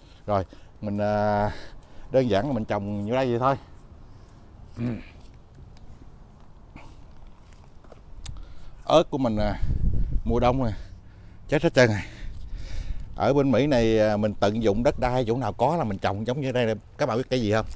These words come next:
À, cái này là cây cần nước nè các bạn. Ừ,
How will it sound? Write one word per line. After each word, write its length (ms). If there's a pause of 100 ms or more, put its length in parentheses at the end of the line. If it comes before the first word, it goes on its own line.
(1000)
À, 300
cái 80
này 160
là 240 (1040)
cây 320
cần 200
nước 180
nè 80
các 80
bạn. 140 (1900)
Ừ, 60